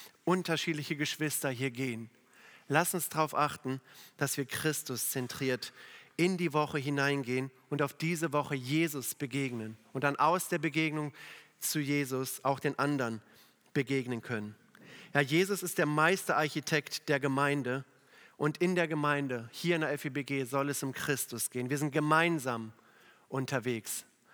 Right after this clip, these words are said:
und wir sind, wir haben eben da peinlichst genau darauf zu achten,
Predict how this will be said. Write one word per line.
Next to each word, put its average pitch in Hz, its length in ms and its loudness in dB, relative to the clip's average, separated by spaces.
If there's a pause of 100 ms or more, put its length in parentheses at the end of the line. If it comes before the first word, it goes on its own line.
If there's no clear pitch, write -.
(460)
und 127 180 -6
wir 135 120 0
sind, 143 420 -2 (1300)
wir 160 120 4
haben 160 220 4
eben 165 240 0
da 160 200 4
peinlichst 160 640 0
genau 147 340 2
darauf 127 340 -2
zu - 200 -2
achten, 127 540 -4